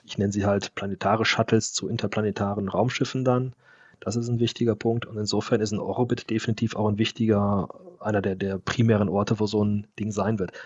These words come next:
Was man auch häufig in der Science Fiction findet,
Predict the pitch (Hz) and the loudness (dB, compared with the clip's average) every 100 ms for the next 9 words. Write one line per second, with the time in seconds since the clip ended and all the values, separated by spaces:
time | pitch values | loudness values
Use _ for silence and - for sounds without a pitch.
0 | - - 104 120 - 120 - 135 165 170 | -14 -8 -6 -4 0 -2 2 2 4 2
1 | - 139 123 - 120 - 120 - 101 - | -4 -2 -4 -2 -4 -4 -4 -4 -8 -2
2 | 127 151 170 180 180 | 4 6 6 2 0